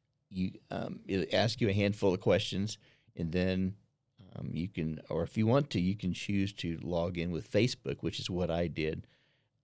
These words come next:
Um, some people don't like that, I understand, but there's some demographic information that's already in Facebook that I,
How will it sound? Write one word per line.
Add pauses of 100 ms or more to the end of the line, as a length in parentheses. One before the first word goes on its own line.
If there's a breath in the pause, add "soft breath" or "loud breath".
Um, (120)
some
people
don't
like
that,
I
understand, (360 soft breath)
but
there's
some
demographic
information
that's
already
in
Facebook (520)
that
I,